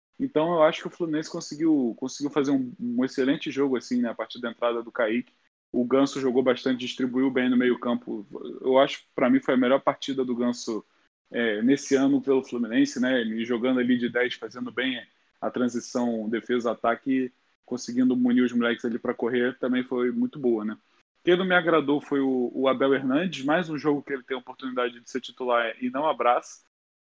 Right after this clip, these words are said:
É, ele fez uma partida horrível no primeiro tempo, não consegui-, as jogadas morriam nele, ele não conseguia tocar na bola direito. Talvez esteja na hora de repensar aí se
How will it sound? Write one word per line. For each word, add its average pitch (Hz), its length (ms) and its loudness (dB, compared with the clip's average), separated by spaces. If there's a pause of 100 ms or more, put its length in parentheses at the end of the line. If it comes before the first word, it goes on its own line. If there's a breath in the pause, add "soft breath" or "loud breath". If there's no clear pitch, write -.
É, 117 720 2 (920)
ele 135 140 0
fez 139 180 0
uma 139 100 4
partida 143 340 0
horrível 156 340 2
no 139 80 0
primeiro 123 340 -2
tempo, 123 280 -4
não 113 80 -4
consegui-, 123 340 -4
as 117 120 -2
jogadas 123 420 0
morriam 127 400 -4
nele, 123 340 -6 (360)
ele 123 160 0
não 127 100 2
conseguia 123 680 0 (380)
tocar 135 300 -2
na 147 80 -2
bola 127 260 2
direito. 120 440 -2 (300)
Talvez 120 260 -2
esteja 139 220 0
na 131 120 0
hora 131 120 0
de 127 80 -2
repensar 131 600 0
aí 123 160 2
se 117 480 -4